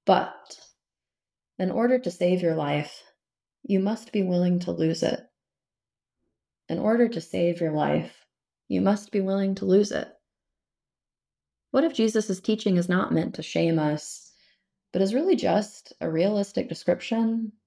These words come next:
of what it feels like to let go? My hope for us in the season of Lent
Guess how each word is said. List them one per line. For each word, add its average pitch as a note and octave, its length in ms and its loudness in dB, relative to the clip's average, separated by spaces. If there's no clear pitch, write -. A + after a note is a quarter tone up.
of E3+ 100 -2
what A3 180 2
it B3 140 -4
feels G3 340 0
like E3+ 360 -2
to - 140 -4
let D#3+ 260 0
go? F3+ 400 0
My G#3+ 100 2
hope C4 260 4
for - 180 -4
us F#3 280 0
in F3+ 160 0
the E3+ 80 -2
season A3 380 -2
of E3+ 140 -2
Lent D#3+ 380 0